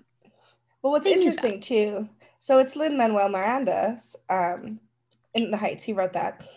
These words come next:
Speaker 1: He
Speaker 2: Mm-hmm.
Speaker 1: also wrote Hamilton, as you said. And Hamilton is a story about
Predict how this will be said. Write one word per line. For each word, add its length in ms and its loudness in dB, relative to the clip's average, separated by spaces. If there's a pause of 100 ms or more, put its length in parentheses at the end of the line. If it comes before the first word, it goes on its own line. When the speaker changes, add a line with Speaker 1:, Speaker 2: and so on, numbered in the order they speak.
Speaker 1:
He 80 -4
Speaker 2:
Mm-hmm. 160 2
Speaker 1:
also 220 4
wrote 100 2
Hamilton, 440 -2
as 200 -6
you 100 -4
said. 320 -8 (380)
And 440 2
Hamilton 840 0 (300)
is 380 2
a 120 -2
story 500 2
about 640 4